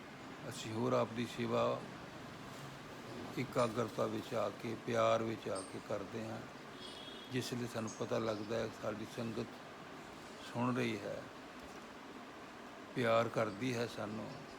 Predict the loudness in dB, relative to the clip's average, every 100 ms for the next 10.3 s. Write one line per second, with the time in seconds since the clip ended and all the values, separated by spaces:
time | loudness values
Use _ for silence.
0 | -10 -10 -10 -10 -10 -10 -12 -12 -6 0
1 | 4 4 4 4 2 2 2 4 4 4
2 | 0 2 0 -2 -4 -6 -6 -8 -10 -10
3 | -10 -10 -10 -12 -12 -12 -12 -8 -4 -4
4 | -2 2 2 2 -2 -2 0 -2 -4 -8
5 | -12 -12 -12 -12 -12 -12 -12 -12 -12 -12
6 | -12 -8 -4 4 4 6 4 2 0 0
7 | 2 2 0 -2 -2 -2 -4 0 0 0
8 | 0 0 0 0 2 0 0 2 2 2
9 | -2 -6 -2 0 2 0 -2 -4 -4 0
10 | 4 2